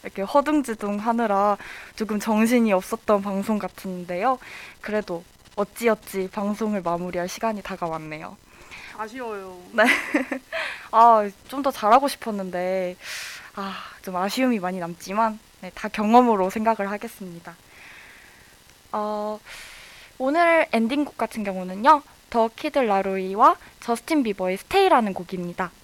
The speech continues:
Speaker 1: 다음 주면 벌써 중간고사 기간이잖아요. 저희 방송 역시 다음 주는 한 주 쉬어가고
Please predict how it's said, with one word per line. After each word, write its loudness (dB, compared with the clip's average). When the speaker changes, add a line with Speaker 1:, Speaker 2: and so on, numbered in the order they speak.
Speaker 1:
다음 8
주면 4
벌써 -2
중간고사 2
기간이잖아요. 0
저희 0
방송 -6
역시 -4
다음 2
주는 -4
한 -2
주 -4
쉬어가고 2